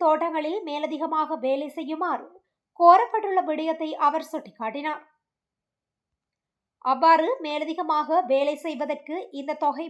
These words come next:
போதுமானது அல்ல, இது நியாயமில்லை என்பதை செயலாளர்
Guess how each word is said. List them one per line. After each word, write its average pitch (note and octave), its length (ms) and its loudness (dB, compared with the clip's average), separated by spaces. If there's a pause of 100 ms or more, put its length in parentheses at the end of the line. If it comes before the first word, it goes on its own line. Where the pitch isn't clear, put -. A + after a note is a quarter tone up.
போதுமானது D4+ 580 -2 (120)
அல்ல, C4+ 100 -4 (840)
இது D4+ 200 -2 (140)
நியாயமில்லை D#4+ 600 2 (100)
என்பதை D4 300 -4 (180)
செயலாளர் D4+ 500 4